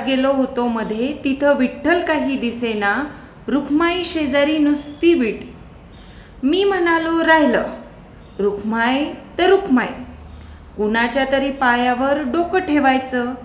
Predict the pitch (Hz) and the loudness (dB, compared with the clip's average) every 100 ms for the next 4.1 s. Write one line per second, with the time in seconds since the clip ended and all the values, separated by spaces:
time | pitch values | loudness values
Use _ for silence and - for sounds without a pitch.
0 | - - - - - - - - - - | -16 -20 -20 -20 -20 -20 -20 -20 -20 -20
1 | - - - - 214 196 202 208 262 277 | -20 -20 -20 -2 2 4 4 2 2 0
2 | 254 247 240 240 254 247 233 240 240 269 | 0 0 2 2 2 2 0 0 -2 -2
3 | 277 247 220 233 349 320 269 - 190 202 | 0 4 4 4 4 2 0 -2 -2 -2
4 | 269 | -2